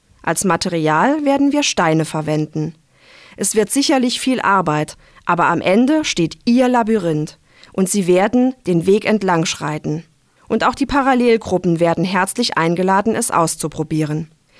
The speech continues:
Diese besondere Stimmung beim Durchschreiten eines Labyrinths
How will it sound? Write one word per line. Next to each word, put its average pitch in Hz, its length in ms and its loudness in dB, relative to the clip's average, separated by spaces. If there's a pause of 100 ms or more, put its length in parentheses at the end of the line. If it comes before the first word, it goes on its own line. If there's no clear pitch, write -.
(580)
Diese 233 180 0
besondere 233 580 2
Stimmung 277 540 2
beim 190 280 0
Durchschreiten 190 680 0
eines 190 300 0
Labyrinths 185 640 2